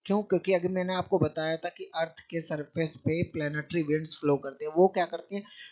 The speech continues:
पुश करती हैं। अगर ये सरफेस है ओशन का, अगर मैं एयर से इसको पुश करूँ, तो फ्रिक्शनल फोर्स जनरेट होगा, तो यहाँ पर जो वाटर होगा, वो आगे जाने की, आगे जाने के लिए मजबूर हो जाएगा।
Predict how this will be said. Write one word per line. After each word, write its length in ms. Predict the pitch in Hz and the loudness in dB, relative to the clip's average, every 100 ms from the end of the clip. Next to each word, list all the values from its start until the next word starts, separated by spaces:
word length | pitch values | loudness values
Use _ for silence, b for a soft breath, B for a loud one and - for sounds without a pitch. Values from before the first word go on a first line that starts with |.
| B - | B 4
पुश 220 | 269 - | 6 6
करती 420 | - 165 - 143 | 6 2 0 -14
हैं। 180 | 135 143 - | -14 -8 -2
अगर 220 | 170 208 | 4 4
ये 380 | 196 202 208 - _ _ | 6 6 6 4 _ _
सरफेस 480 | - 214 208 226 175 | 0 2 4 2 4
है 60 | 147 | 2
ओशन 340 | 135 - 143 | 4 2 0
का, 100 | 143 | -4
अगर 200 | 170 185 | -2 -2
मैं 240 | 202 196 196 - | -2 -2 -2 2
एयर 180 | 175 190 | 2 2
से 140 | 196 | 0
इसको 180 | 185 220 | -2 -2
पुश 240 | - 240 | 2 2
करूँ, 300 | - 135 135 - _ _ _ | 2 -4 -6 -14 _ _ _
तो 60 | 202 | 0
फ्रिक्शनल 460 | 214 208 233 226 | 2 0 2 0
फोर्स 280 | 220 220 208 | 4 6 6
जनरेट 460 | 202 190 190 185 185 | 4 0 -2 -2 -2
होगा, 280 | 170 180 - | -2 -4 -8
तो 60 | |
यहाँ 300 | 160 156 185 | -10 -6 -4
पर 100 | 208 | 2
जो 100 | 202 | 4
वाटर 320 | 196 165 175 185 | 6 6 4 2
होगा, 240 | 170 151 | 2 2
वो 320 | 147 170 - - | 2 2 0 -6
आगे 260 | 196 175 | -8 -6
जाने 280 | 175 170 165 | -4 -4 -6
की, 300 | 165 180 180 _ - | -14 -16 -18 _ -10
आगे 200 | 156 170 | -6 0
जाने 220 | 170 170 | 0 0
के 100 | 180 | -4
लिए 80 | 185 | -4
मजबूर 360 | 185 190 208 | -2 6 8
हो 80 | 196 | 8
जाएगा। 360 | 175 175 180 | 4 0 -6